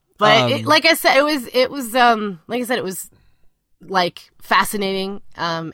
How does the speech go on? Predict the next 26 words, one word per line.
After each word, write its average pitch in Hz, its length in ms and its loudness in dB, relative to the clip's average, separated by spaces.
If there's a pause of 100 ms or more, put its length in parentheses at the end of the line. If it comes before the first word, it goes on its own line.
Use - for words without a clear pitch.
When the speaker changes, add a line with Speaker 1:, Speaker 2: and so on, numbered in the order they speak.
Speaker 1:
and 151 440 -8
a 180 60 -12
good 185 200 -8
learning 170 240 -6
experience, 151 800 -12
and, 151 200 -12
like, 143 340 -10
and 180 120 -8
it - 220 -14
felt 175 300 2 (220)
really 180 260 -4
good. 165 220 -8
Like, 170 200 -8 (340)
I 220 60 0
feel 370 160 2
like 392 140 4
it 269 140 0
felt 226 320 2
better 202 420 4
than, 170 500 0 (400)
like, 180 500 -2 (420)
even 220 260 0
when 202 140 0
you're, 170 260 -2
'cause 226 160 -10
I've 285 180 2